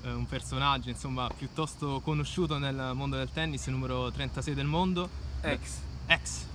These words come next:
Speaker 2: Ex
Speaker 1: numero
Speaker 2: numero
Speaker 1: trentasei.
Speaker 2: trentasei del mondo nel lontano novantasei, quindi <laughs> parliamo di una vita fa.
Speaker 1: Però dai
Speaker 2: Sì.
Speaker 1: quarti di
Speaker 2: Eh.
Speaker 1: finale del Roland Garros ti ritroviamo
Speaker 2: Over,
Speaker 1: qui ai campi
Speaker 2: over
Speaker 1: dell'Orlando.
Speaker 2: quaranta.
Speaker 1: Come mai questa, questa scelta?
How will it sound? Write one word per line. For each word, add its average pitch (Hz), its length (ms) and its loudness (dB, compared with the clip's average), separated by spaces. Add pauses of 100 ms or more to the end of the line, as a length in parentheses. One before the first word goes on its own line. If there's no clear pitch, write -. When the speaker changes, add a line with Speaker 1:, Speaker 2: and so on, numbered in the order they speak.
(140)
Speaker 2:
Ex 156 120 2
Speaker 1:
numero 117 160 0
Speaker 2:
numero 127 320 2
Speaker 1:
trentasei. 123 200 0
Speaker 2:
trentasei 127 340 -2
del 120 140 -4
mondo 147 460 -2
nel 131 280 -4
lontano 135 600 0
novantasei, 123 880 -2 (200)
quindi 143 420 0
<laughs> 208 100 0
parliamo 131 400 2
di 123 100 -2
una 117 160 -2
vita 123 280 -2
fa. - 140 -8 (640)
Speaker 1:
Però 165 260 6 (120)
dai 123 440 2
Speaker 2:
Sì. 120 80 0
Speaker 1:
quarti 156 420 4
di 127 80 2
Speaker 2:
Eh. 120 40 -2
Speaker 1:
finale 123 600 2 (120)
del 127 140 -2
Roland 143 260 0
Garros 180 540 2 (380)
ti - 60 -2
ritroviamo 139 360 4
Speaker 2:
Over, - 100 4
Speaker 1:
qui 170 120 4
ai 156 60 4
campi 156 240 6
Speaker 2:
over - 140 8
Speaker 1:
dell'Orlando. - 300 10
Speaker 2:
quaranta. 135 500 2 (600)
Speaker 1:
Come 196 180 8
mai 175 180 6
questa, 127 520 6
questa 131 260 -4
scelta? 117 460 0